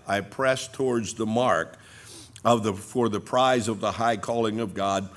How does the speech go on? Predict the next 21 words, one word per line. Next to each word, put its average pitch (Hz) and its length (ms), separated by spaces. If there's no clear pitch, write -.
in 127 240
Christ 104 460
Jesus." 98 540
So 110 500
action, 123 580
when 104 120
we 110 100
talk 147 280
about 139 280
identifying 127 1000
a 120 160
goal, 135 680
that 131 220
means 139 260
you're 135 80
gonna 135 240
take 113 320
action 127 640
to 110 80
get 123 340
there. 98 380